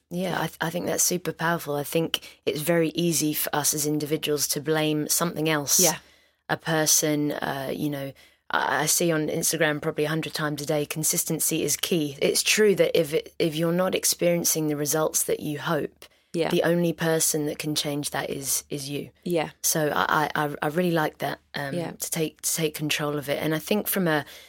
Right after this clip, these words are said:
Speaker 1: a social media perspective, it's, um, it can sometimes feel, especially,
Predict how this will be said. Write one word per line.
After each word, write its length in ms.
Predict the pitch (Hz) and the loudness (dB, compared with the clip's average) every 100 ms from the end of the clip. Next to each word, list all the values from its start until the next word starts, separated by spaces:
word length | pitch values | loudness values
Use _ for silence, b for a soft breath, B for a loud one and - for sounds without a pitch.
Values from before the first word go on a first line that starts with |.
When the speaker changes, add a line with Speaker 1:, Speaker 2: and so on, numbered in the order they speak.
| B B - | B B 2
Speaker 1:
a 60 | |
social 360 | - 240 240 214 | 4 6 6 4
media 360 | 196 202 185 | 4 4 4
perspective, 920 | - 160 - 180 - - 156 147 - - | 4 2 4 2 2 2 2 2 -2 0
it's, 380 | 165 - - - | 0 2 0 2
um, 540 | 151 143 143 143 139 - | 2 0 -2 -4 -6 -2
it 160 | - - | -2 0
can 160 | 175 | 0
sometimes 520 | 170 233 247 240 220 | 2 2 2 2 2
feel, 300 | - 202 185 | 2 2 4
especially, 800 | - - - - 190 214 208 185 | 4 2 2 2 4 4 4 0